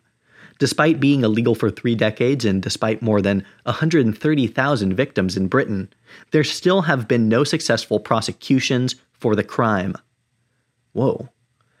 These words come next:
If Western Europe finds it so difficult even to confront something as straightforward as F G M, it seems unlikely it will ever be able to defend some of its subtler values in the years ahead. Yet,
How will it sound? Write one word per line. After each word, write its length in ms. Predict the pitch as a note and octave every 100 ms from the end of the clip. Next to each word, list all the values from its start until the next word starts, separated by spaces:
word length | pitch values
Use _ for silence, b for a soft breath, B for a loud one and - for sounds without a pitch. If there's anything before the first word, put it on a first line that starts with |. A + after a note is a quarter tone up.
| b b
If 180 | C#3+ -
Western 340 | G3 - D#3
Europe 300 | A#2+ G#2+ -
finds 240 | - D3+ D3
it 120 | G#2+
so 100 | G2+
difficult 480 | F#2+ F2+ G#2 F#2+ -
even 220 | D#3+ E3+
to 140 | D#3
confront 600 | C#3+ C#3 A#2 - C#3 F3+
something 400 | - G2+ F2+ F#2
as 80 | F#2
straightforward 680 | - A2 G2 - G#2 G2+ G2
as 120 | G2 -
F 180 | G2+ -
G 260 | - G#2
M, 220 | F#2+ G2+ A#2+ b b
it 120 | D3
seems 260 | - D#3+ D#3
unlikely 540 | D3+ C3+ C3+ D3+ A2+
it 80 | G2
will 140 | G2 -
ever 220 | A#2 C3+
be 180 | B2 A2+
able 160 | G#2+
to 120 | G#2+ G#2
defend 500 | G2+ - A2+ A2+ A2+
some 160 | A2
of 100 | F#2+
its 140 | - -
subtler 400 | - E3 A2 F#2+
values 540 | G2 G2 F#2+ F#2+ F#2+ b _ -
in 140 | C#3
the 80 | A2+
years 280 | G#2 G#2 F#2+
ahead. 440 | F#2 A#2 F#2 E2+ - _ _ _ B B B B
Yet, 260 | D3+ D3+